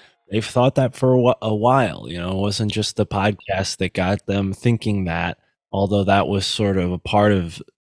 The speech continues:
where the inspiration came from. Um, I'm also the founder of a podcast cooperative called Alt Media United. It's a free website,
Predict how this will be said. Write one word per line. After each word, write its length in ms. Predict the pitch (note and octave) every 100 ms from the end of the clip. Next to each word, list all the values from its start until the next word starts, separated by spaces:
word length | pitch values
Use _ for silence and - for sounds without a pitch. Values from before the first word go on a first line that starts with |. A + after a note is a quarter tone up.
| _
where 600 | - A2 G#2 G2+ A2 A2
the 160 | G#2+ G#2+
inspiration 760 | G2+ - - G#2+ G#2+ - G2+
came 320 | F2+ G#2+ A#2 A#2+
from. 460 | - F2+ E2+ F2 - _ _ _
Um, 520 | F2 E2+ F2 E2 E2+ - _ _ -
I'm 160 | G#2
also 300 | A2+ A#2 B2
the 120 | G#2+
founder 520 | G2+ A2 A2 A2 G#2 G2+
of 80 | G2
a 80 |
podcast 640 | - G#2 G2+ - G2+ G2+ -
cooperative 720 | G2+ G2+ B2+ - C#3+ D#3 - _
called 240 | A#2 G2 -
Alt 220 | G2 F#2+
Media 280 | G#2 G#2 G2
United. 640 | F#2+ F2+ G2+ A#2 B2+ A#2+
It's 200 | - - -
a 80 |
free 160 | - G#2+
website, 680 | G2 G2 G2+ - A2+ A2+ A2